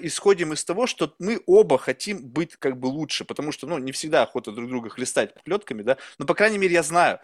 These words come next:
что если вдруг ты меня хлестнул, я понимаю, откуда это прилетело. В тебе есть это, в тебе есть этот огонь гнева, не знаю, там, несогласия. Я знаю, что он есть. А тут, представляешь, белое пушистое, шлеп!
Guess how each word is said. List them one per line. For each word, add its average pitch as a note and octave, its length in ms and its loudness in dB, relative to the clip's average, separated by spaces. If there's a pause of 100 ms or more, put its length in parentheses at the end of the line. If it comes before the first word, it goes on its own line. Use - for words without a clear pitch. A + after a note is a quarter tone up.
(160)
что - 160 -2
если G#3 240 0
вдруг F#3+ 240 -2
ты D#3+ 100 -6
меня D#3+ 180 0
хлестнул, F#3 520 -2
я D3 100 2
понимаю, C3+ 340 2
откуда C#3 360 -4
это - 160 -8
прилетело. A2 560 -6 (240)
В - 60 -18
тебе C3+ 240 0
есть C3+ 400 2
это, - 140 -10
в - 60 -20
тебе A#2 220 -4
есть C#3+ 220 0
этот A#2 200 -6
огонь B2 440 0 (200)
гнева, B2+ 640 2 (180)
не C3 80 -8
знаю, A#2+ 220 0
там, A2 140 -2
несогласия. C3 680 2
Я A#2+ 120 0
знаю, E3 240 2
что - 160 -6
он F3 80 -6
есть. E3+ 200 -2
А C#3 60 -6
тут, G#3+ 180 -10
представляешь, - 300 2
белое F3 400 -2
пушистое, F#3 400 -2
шлеп! - 460 6